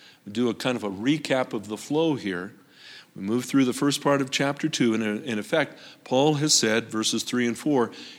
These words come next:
"You've heard me, you've heard me call you to count others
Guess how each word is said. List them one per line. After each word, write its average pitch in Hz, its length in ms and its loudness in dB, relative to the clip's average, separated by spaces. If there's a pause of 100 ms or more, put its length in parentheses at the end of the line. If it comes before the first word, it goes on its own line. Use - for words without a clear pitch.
"You've 117 260 -4
heard 165 320 6
me, 170 180 2
you've 135 300 -4
heard 143 220 2
me 147 160 0
call 147 380 0
you 151 180 4
to 147 160 -4
count 151 540 -4
others 131 400 0